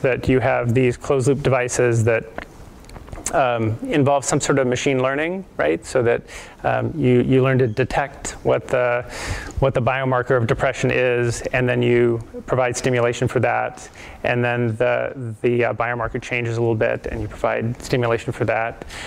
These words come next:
Um, and so you sort of need to sort of set, um, set this up, uh, set the algorithms up in advance. Um,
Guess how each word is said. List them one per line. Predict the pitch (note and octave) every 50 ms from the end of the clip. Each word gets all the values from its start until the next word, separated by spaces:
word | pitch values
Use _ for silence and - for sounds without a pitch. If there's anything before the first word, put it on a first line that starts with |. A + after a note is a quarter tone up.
| - - -
Um, | - A#2+ A#2+ A#2 A2+ A2+ A2+ - - -
and | B2+ B2+
so | - - C#3 B2+
you | B2+ B2 B2+ - D3
sort | - - C3
of | C3 C3 - - - - -
need | D3 C#3 C#3 B2
to | B2+ C3 - -
sort | - - B2
of | A#2 - - - - - -
set, | - - - D#3+ C#3+ - - - - - -
um, | C#3+ C3 C3 B2 B2 B2 B2 - - - - - -
set | - - - - D#3 C3
this | D3+ C#3+ -
up, | D3 C3 - - - -
uh, | D#3 C3+ C3 B2 B2 B2+ - D#3+
set | - - D3 A#2+
the | C#3 C3 B2
algorithms | - - C3+ C3+ A#2+ C3+ B2 B2 B2 A2+
up | C3 B2 - - - -
in | - C3+
advance. | A#2+ A2+ A2+ D3 E3 D#3 A#2 G#2+ G#2+ - - - - - - - - - - - - - - - - - - -
Um, | C3+ B2+ B2+ A#2+ A#2+ A#2